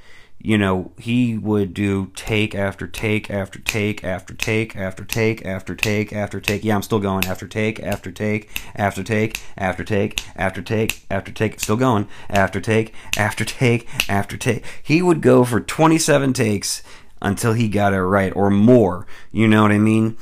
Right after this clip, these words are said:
And that, that includes, that included the fight stuff. So this, this, this fight scene between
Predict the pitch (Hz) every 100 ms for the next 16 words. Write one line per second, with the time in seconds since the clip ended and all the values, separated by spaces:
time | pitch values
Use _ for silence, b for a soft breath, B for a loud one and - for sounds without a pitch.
0 | B B B 107 104 135 - - - 123
1 | 123 127 - 127 127 127 - - 98 107
2 | 113 127 - 131 127 127 - 139 202 -
3 | 104 98 - - - 117 113 107 117 117
4 | - 101 107 - 101 - - 107 101 -
5 | - 147 165 - - 107 101 95 - 110
6 | 104 104 101